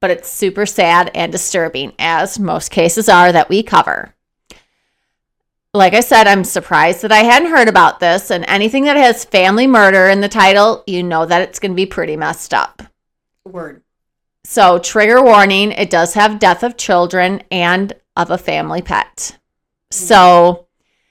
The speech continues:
Speaker 1: if that's not something you're interested in hearing about, go ahead.
Speaker 2: Part of me wants to just get up and leave.
Speaker 1: <laughs>
Speaker 2: So,
Speaker 1: So then Robin leaves.
Speaker 2: I don't wanna hear it for
Speaker 1: I
Speaker 2: a
Speaker 1: know,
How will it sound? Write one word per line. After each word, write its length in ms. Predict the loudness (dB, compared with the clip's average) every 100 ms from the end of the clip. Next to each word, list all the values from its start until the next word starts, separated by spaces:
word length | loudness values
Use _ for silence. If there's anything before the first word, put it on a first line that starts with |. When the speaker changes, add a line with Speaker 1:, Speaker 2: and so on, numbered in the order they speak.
| _ _
Speaker 1:
if 100 | -2
that's 280 | 2 4 2
not 200 | 0 0
something 480 | -2 -2 -2 0 0
you're 140 | 0
interested 500 | -4 -6 -8 -4 -2
in 120 | 0
hearing 360 | 0 2 2 2
about, 540 | 4 6 6 4 -2 _ _ _ _ _ _ _ _
go 180 | -4 -2
ahead. 480 | 0 4 2 2 -6 -12 _ _ -10
Speaker 2:
Part 140 | -8
of 60 | -8
me 100 | -10
wants 280 | -12 -14
to 60 | -18
just 160 | -18 -12
get 100 | -12
up 180 | -12 -16
and 120 | -20
leave. 180 | -20 -2
Speaker 1:
<laughs> 40 |
Speaker 2:
So, 500 | 0 2 0 -2 -4
Speaker 1:
So 100 | 2 4 6
then 200 | 6 6
Robin 400 | 6 6 4 2
leaves. 320 | 0 0 0
Speaker 2:
I 200 | 0 0
don't 220 | 0 -4 -6
wanna 220 | -8 -8
hear 180 | -8 -10
it 140 | -10
for 180 | -6 2
Speaker 1:
I 160 | 4
Speaker 2:
a 40 |
Speaker 1:
know, 60 | 6